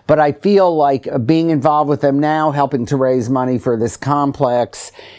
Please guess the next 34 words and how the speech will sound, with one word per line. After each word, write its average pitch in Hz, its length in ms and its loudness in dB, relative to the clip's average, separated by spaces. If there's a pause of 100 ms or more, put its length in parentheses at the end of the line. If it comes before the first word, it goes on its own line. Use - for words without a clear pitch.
(120)
i-, - 100 -2
it's 180 540 2
full 120 280 0
circle. - 720 -8 (140)
'Cause 147 400 2
I, 156 200 4
there 160 260 2
is 139 180 -2
no 143 240 0
question 196 760 -2
I 147 160 0
would 135 220 0
not 131 220 -2
have 127 140 -4
become 120 360 -4
a - 20 -6
songwriter, 101 960 -4 (680)
um, 113 600 -2 (680)
if - 220 0
Motown, 143 440 -2
if 147 140 0
I 151 120 2
hadn't 175 260 2
lived 175 240 0
in 156 160 0
Detroit 190 520 0
and 151 220 0
if 139 140 -4
Motown 110 720 -4 (160)
hadn't, 107 680 -4 (180)
you 127 200 -2
know, 101 340 -6 (160)
been 113 240 -2
there. 90 420 -8